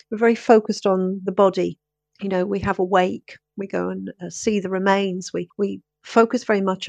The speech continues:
on the earthly part of, of that person who was with us.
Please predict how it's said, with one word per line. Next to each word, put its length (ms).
on 400
the 320
earthly 440
part 480
of, 200
of 140
that 200
person 480
who 120
was 160
with 180
us. 320